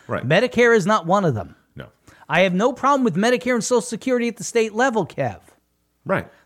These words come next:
Speaker 2: That's the proper place for it.
Speaker 1: Right.
Speaker 2: But not at the federal level.
Speaker 1: That's why the Romney, this is what I tried to explain to people when they were arguing that Obamacare, and I don't know how the Supreme Court got it wrong, but the, the
Speaker 2: You know how it got it wrong.
Speaker 1: <sighs> Right.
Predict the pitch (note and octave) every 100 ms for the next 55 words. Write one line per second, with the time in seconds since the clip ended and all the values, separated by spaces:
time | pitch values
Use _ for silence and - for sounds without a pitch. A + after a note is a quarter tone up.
0 | _ D#3 E3+ - G#3 F#3 D#3+ F#3+ - G#3
1 | A3+ - - A2+ - - - - - D3+
2 | D3+ D3+ D3+ - G#3 E3 C3 G#2 D#2+ -
3 | A#2 C3 C3 A#2+ G2 G2 G#2+ B2 B2 A2+
4 | A2 - A2+ A2 G#2+ A2 G2 F2 - G#2+
5 | B2 - E2 D#2 D#2 D#2+ E2+ E2+ D#2+ F#2
6 | F2+ F2 D#2+ D#2 D#2 D#2+ F2 F#2+ - D#2+
7 | D2 - - - G#2 B2+ A2+ G#2+ G#2+ F#2
8 | - F#2 G2+ F2+ G2+ E2 F2+ D#2 - F2
9 | E2 C2+ C#2 - _ _ _ _ - F#2
10 | F#2+ - _ _ _ D#3+ G2+ G2+ - F2
11 | G2 D#3+ G3+ F3 D3 C3+ C3 B2 C3 A#2+
12 | A#2 G#2+ G2+ F#2+ F#2 - D2